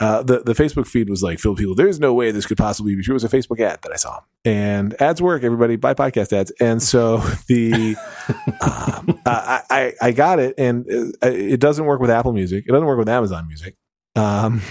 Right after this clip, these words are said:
<laughs> so I'm not using it for music, but what I'm excited about is I've told you before, I've whined on this podcast before about the fact that, um, I set up some if this, then that triggers with, uh, the Echoes so that I could turn on and off the T Vs in the basement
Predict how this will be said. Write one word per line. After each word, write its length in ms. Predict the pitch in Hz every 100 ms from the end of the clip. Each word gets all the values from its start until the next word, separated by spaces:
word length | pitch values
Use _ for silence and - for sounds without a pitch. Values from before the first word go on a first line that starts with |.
| -
<laughs> 220 | - -
so 560 | - - 117 113 104 - -
I'm 120 | 120
not 120 | 165
using 220 | 185 143 139
it 60 |
for 80 | 127
music, 380 | 127 165 196 - - - - -
but 200 | 123 131
what 140 | 123 117
I'm 140 | 117
excited 340 | 113 165 170
about 140 | 127 107
is 100 | 110
I've 160 | 107
told 280 | - 156 147
you 100 | 117
before, 320 | 107 110 113
I've 120 | 104 101
whined 360 | 120 135 143
on 80 | 123
this 120 | 117
podcast 440 | - 113 110 107 -
before 380 | 98 92 82 - _ _ _ -
about 240 | 110 104 104
the 80 |
fact 260 | 110 107 98
that, 220 | 101 92
um, 340 | 104 92 90 87 _ _ - -
I 140 | 107
set 200 | 101 123
up 100 | 107
some 180 | - 104
if 140 | 123 -
this, 220 | 113 - -
then 200 | 110 101
that 240 | 110 101
triggers 480 | - 123 98 92 - _ _ _ -
with, 300 | 104 - - -
uh, 380 | 98 92 87
the 160 | 101 98
Echoes 500 | 117 110 87 87 - _ _ -
so 140 | - 101
that 200 | 95 85
I 120 | 101
could 180 | 104 -
turn 220 | 110 104
on 160 | 104
and 100 | 101
off 200 | 101 95
the 160 | - 95
T 240 | - 107
Vs 320 | 98 131 98 90
in 60 |
the 80 | 90
basement 420 | 95 92 104 92